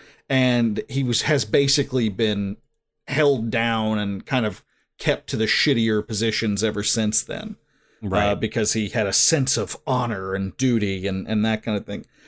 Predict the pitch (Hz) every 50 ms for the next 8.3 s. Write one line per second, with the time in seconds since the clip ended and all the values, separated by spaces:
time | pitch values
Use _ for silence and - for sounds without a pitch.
0 | - _ _ _ _ _ - 170 165 170 170 165 165 165 165 160 170 - _ 180
1 | 170 165 160 160 156 156 139 123 131 139 147 165 214 262 285 254 139 120 107 -
2 | 175 175 - 220 214 214 214 196 180 - - 214 196 - _ 175 - - - 220
3 | 214 175 143 - 170 175 - _ _ _ _ _ _ - 160 226 381 403 392 381
4 | 427 427 359 - - - 370 403 403 403 - 151 226 - - - - - 277 370
5 | 392 - 180 127 123 107 - 113 107 104 123 113 110 120 131 139 - - - -
6 | - - - - - 143 139 _ - - _ _ - - - - - - - -
7 | - - - - - - - 147 151 139 98 80 - - - - 151 131 - 165
8 | 160 135 - - - -